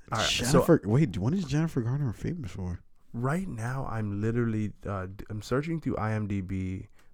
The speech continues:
Speaker 1: right now, and I'm looking for my favorite Jennifer Garner movie. Um, I, I think her, she was good in, I'm not gonna lie, she was good in Draft Day. Um, she was decent in Dallas Buyers Club.
Speaker 2: Pearl Harbor.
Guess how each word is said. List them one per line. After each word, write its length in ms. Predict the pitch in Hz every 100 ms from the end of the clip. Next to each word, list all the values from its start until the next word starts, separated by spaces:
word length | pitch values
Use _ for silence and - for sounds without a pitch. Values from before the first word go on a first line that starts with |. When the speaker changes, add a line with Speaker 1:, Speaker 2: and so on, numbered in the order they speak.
| -
Speaker 1:
right 220 | 101 107
now, 240 | 98 92
and 100 | 92
I'm 120 | 98 101
looking 240 | 104 110
for 440 | - 98 98 92 - - - -
my 280 | 104 101 95
favorite 840 | - - - 110 110 104 110 95
Jennifer 400 | 107 98 95 -
Garner 340 | 92 87 87 90
movie. 440 | - - - - - - - - - -
Um, 300 | - 92 - - - - -
I, 140 | - -
I 80 | 107
think 300 | 110 120 104
her, 120 | 107 -
she 200 | - 123
was 200 | 113 101
good 280 | - 95 90
in, 240 | 85 90 - -
I'm 60 |
not 120 | 110 135
gonna 100 | 120
lie, 240 | 101 107 - _ - - - _ -
she 160 | -
was 140 | 113 107
good 160 | 117
in 160 | 117 113
Draft 360 | 104 98 95 -
Day. 340 | 98 95 98 -
Um, 360 | - 95 95 98
she 120 | - 110
was 100 | 95
decent 360 | 113 113 117
in 160 | 101 101
Dallas 340 | 95 95 95
Buyers 340 | 107 95 92 -
Club. 360 | 95 90 113 - - - - - - -
Speaker 2:
Pearl 280 | 107 90 82
Harbor. 400 | 87 90 92